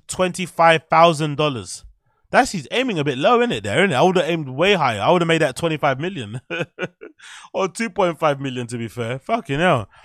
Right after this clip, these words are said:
At a court hearing in August twenty twenty-two, the judge ordered Mister Myers to stay hundred feet away from Mister Efron. Mister Myers was previously given a two-year suspended sentence for his role in a brawl in Stockholm.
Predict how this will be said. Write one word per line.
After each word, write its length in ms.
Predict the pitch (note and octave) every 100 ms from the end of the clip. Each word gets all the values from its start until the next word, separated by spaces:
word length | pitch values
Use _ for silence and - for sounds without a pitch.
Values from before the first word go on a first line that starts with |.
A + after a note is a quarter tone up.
| - _ -
At 120 | G3+
a 80 | G3+
court 280 | - G#3+
hearing 200 | F#3+ F#3+
in 80 | F3+
August 220 | F3+ F3
twenty 200 | - E3+
twenty-two, 580 | D3+ D3+ C#3+ - G#3 F#3+ - - -
the 80 | D3
judge 240 | F#3 F#3+
ordered 260 | E3+ E3+ D#3
Mister 240 | D#3+ -
Myers 340 | C#3+ E3 E3+ -
to 120 | C#3
stay 200 | - D3
hundred 280 | D#3 D#3 D3+
feet 240 | E3+ C#3+
away 300 | C#3+ C#3 D3+
from 160 | D3+ C#3+
Mister 180 | C3+ A#2+
Efron. 400 | C#3+ - A2+ F#2+ - - C#3+
Mister 220 | D#3 E3+
Myers 240 | F3 E3+
was 80 | C#3
previously 340 | E3+ E3 D3+
given 240 | C3 D3 C#3
a 60 |
two-year 320 | B2+ G3+ G3 F3+
suspended 320 | - D#3+ B2+
sentence 580 | D#3+ D#3 D#3+ D#3 C#3+ - - _
for 180 | - F3+
his 160 | E3+
role 200 | C#3+ D#3
in 60 | D3+
a 60 | B2+
brawl 240 | C#3+ D3
in 60 | B2+
Stockholm. 640 | - D3 - D3 C#3